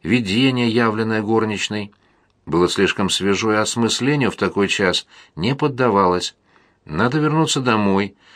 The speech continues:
залить в себя стакан, уснуть и посмотреть, как оно всё будет выглядеть поутру.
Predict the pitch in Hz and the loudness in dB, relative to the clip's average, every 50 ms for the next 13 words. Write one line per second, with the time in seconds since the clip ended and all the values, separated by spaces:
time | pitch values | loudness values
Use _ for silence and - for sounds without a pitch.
0 | - - _ - 73 73 82 92 107 131 127 - - 101 92 92 95 90 - - | -20 -20 _ -10 -4 2 2 4 4 2 0 0 -4 -2 2 2 2 2 2 0
1 | 98 92 90 - 117 120 131 139 139 - _ _ _ _ _ _ - 101 104 - | -2 -2 -2 0 0 0 0 0 -2 -6 _ _ _ _ _ _ -6 -6 -4 -4
2 | - - 208 220 220 190 - - 151 139 - 156 156 156 143 156 170 175 165 - | 0 0 0 2 2 0 2 2 -2 0 0 -2 -2 -2 0 2 2 2 2 0
3 | - _ - - - _ - - 147 143 - 160 151 156 131 - - 143 139 151 | -8 _ -20 -20 -20 _ -4 -2 -2 0 0 0 0 0 -2 -2 -2 -2 -2 0
4 | 139 143 135 131 139 151 147 135 135 139 135 135 131 - - 151 147 143 - - | -2 -2 -4 -2 0 0 2 2 2 2 0 0 -4 -2 -2 -2 -2 0 0 0
5 | 90 76 - | 0 0 -2